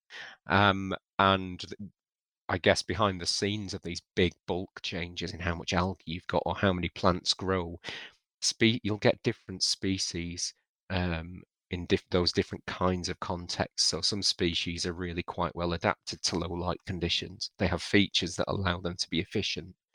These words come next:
at absorbing, absorbing light in those situations, whereas other species really don't. So you're actually really encouraging a sort of turnover in the community, a change in which species are there and dominating.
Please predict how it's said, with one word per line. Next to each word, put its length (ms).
at 140
absorbing, 580
absorbing 500
light 380
in 100
those 220
situations, 840
whereas 220
other 120
species 500
really 220
don't. 320
So 220
you're 260
actually 520
really 540
encouraging 600
a 80
sort 180
of 100
turnover 580
in 80
the 60
community, 800
a 60
change 520
in 80
which 200
species 560
are 80
there 300
and 140
dominating. 760